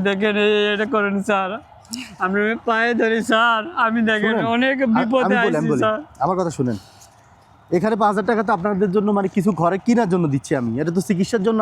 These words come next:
Speaker 2: আমি একা দেওয়া সম্ভব না আমার পক্ষে। এক, দুই, তিন, চার, পাঁচ, এই পাঁচ হাজার টাকা রাখেন, হ্যাঁ, রাখেন না, এটা রাখেন। আর যারা সাহায্য করবে তাদের সাথে অ্যাড করে নিন এটা, যদি খরচ করার বেশি দরকার হয় করেন,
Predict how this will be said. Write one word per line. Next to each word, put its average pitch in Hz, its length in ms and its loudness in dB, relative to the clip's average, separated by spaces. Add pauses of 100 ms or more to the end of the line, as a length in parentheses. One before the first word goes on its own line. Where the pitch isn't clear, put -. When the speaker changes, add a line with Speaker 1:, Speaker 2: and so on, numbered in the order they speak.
Speaker 2:
আমি 202 80 0 (100)
একা 190 160 0 (500)
দেওয়া 190 220 2
সম্ভব 202 260 0
না 190 100 2
আমার 151 160 -2
পক্ষে। 139 220 -4 (160)
এক, 131 80 -4 (200)
দুই, 139 180 2 (180)
তিন, 139 180 2 (140)
চার, 131 260 -2
পাঁচ, 127 160 -2 (480)
এই 160 80 4
পাঁচ 170 120 0
হাজার 170 200 -2
টাকা 185 120 0 (100)
রাখেন, 190 200 0 (180)
হ্যাঁ, 190 160 -2 (220)
রাখেন 196 240 0
না, 127 60 -2 (800)
এটা 196 220 2
রাখেন। 190 220 0 (400)
আর 175 140 2
যারা 196 220 2
সাহায্য 214 280 0
করবে 226 260 2
তাদের 190 240 0
সাথে 208 160 0
অ্যাড 190 180 0
করে 202 160 4
নিন 175 180 2
এটা, 131 160 0
যদি 175 180 2
খরচ 185 240 0
করার 208 200 0
বেশি 185 200 0
দরকার 214 200 2
হয় 214 140 -4
করেন, 214 180 4